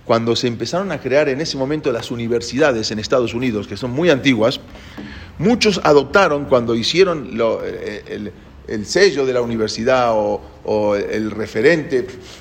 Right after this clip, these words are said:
de la universidad, muchos adoptaron en la misma escudo de la universidad,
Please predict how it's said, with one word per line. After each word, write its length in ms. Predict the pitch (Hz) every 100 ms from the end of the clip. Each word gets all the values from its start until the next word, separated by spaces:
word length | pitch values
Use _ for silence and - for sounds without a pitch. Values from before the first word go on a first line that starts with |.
| -
de 80 | 110
la 80 |
universidad, 520 | 104 107 101 123 156 151
muchos 380 | 196 208 180 143
adoptaron 640 | 143 196 190 202 165 147 143 - -
en 140 | 143
la 100 | 143
misma 560 | 151 208 165 160 135 110 - - -
escudo 480 | 123 - - 226 160
de 80 | 131
la 80 | 127
universidad, 640 | 127 131 123 156 143